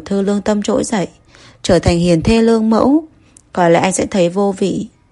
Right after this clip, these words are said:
Giang Trạch Dư cảm thấy cậu ta khẳng định không hề hiểu tình yêu. Làm sao có thể vô vị? Rõ ràng là ăn tủy biết vị.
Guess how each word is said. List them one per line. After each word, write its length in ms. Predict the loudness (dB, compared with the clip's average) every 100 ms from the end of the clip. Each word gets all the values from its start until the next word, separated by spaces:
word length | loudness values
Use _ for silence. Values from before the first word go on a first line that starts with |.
| _ -20 _
Giang 240 | -2 -2 0
Trạch 200 | -2 -2
Dư 160 | -2
cảm 240 | 0 -2 -2
thấy 200 | -4 -2
cậu 180 | 0
ta 240 | -2 -2 -4
khẳng 300 | -2 -4 -2
định 140 | -4
không 180 | -4 -2
hề 100 | -2
hiểu 220 | -2 -2
tình 220 | -2 -4
yêu. 280 | -2 -4 -4 -6 -12 _ _ -20 -20 -4
Làm 260 | 0 0
sao 160 | 0 -2
có 120 | -2
thể 180 | -2 -2
vô 260 | 0 -2 -2
vị? 300 | -2 -4 -8 -12 _ _ _ _ _
Rõ 340 | -2 0 0
ràng 220 | 0 -2
là 120 | 0 -2
ăn 280 | -2 -4 -2
tủy 200 | -2 0
biết 280 | -2 -2
vị. 300 | -2 -2 -4